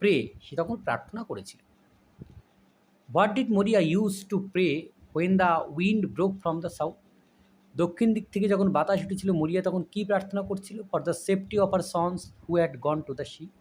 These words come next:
তার যেসব ছেলেরা সমুদ্রে গেছে তাদের জন্য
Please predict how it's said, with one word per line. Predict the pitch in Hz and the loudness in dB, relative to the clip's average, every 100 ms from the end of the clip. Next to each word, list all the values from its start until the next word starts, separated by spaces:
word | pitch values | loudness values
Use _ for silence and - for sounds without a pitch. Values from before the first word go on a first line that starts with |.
| - - - _ - _ _ _ _ _ | -20 -20 -20 _ -20 _ _ _ _ _
তার | 160 127 | -2 -2
যেসব | 147 196 190 | 0 2 2
ছেলেরা | 196 151 160 151 | 0 -2 0 0
সমুদ্রে | 147 147 143 151 | -2 -2 -2 -4
গেছে | 139 143 202 | -2 -4 -4
তাদের | 165 131 139 - _ - _ - - - _ _ _ _ _ _ _ - 120 | -4 -2 -4 -8 _ -20 _ -20 -20 -20 _ _ _ _ _ _ _ -14 -2
জন্য | 156 185 | 0 2